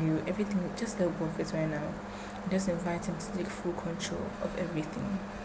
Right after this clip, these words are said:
So shalom once again, and welcome to today. So today, we're going to think of a very interesting topic.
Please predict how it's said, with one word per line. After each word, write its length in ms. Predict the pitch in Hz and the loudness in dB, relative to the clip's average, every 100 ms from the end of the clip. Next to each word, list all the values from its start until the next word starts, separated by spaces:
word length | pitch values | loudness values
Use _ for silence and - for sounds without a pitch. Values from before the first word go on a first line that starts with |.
| 202 | -6
So 160 | 196 | -4
shalom 460 | 190 196 190 202 196 | -2 0 2 4 2
once 240 | 185 185 180 | 0 -4 -6
again, 420 | 165 175 170 170 - - | -10 -10 -10 -14 -16 -8
and 600 | 190 175 170 170 175 - - - | -6 -6 -8 -8 -10 -12 -18 -6
welcome 340 | 208 190 180 160 | 0 0 0 -6
to 120 | - | -8
today. 400 | 160 165 170 165 165 - - - - - - - - - - | -10 -10 -6 -6 -8 -12 -20 -20 -20 -20 -20 -20 -20 -20 -8
So 160 | - | -2
today, 720 | 202 214 208 226 233 226 220 214 - - - - | 0 0 -2 -2 -4 -2 -2 -4 -12 -20 -20 -12
we're 120 | 196 196 | -4 -2
going 260 | 247 269 - | -2 -2 -2
to 300 | 196 160 160 - - | -2 0 -2 -4 -8
think 240 | 170 175 165 | -6 -4 -6
of 100 | 160 | -6
a 80 | 165 | -6
very 380 | 165 156 156 - | -4 -4 -6 -6
interesting 880 | 165 160 160 160 - 170 165 165 160 | -6 -4 -6 -8 -8 -6 -4 -4 -6
topic. 600 | - 156 160 214 214 - | -8 -8 -6 -8 -8 -14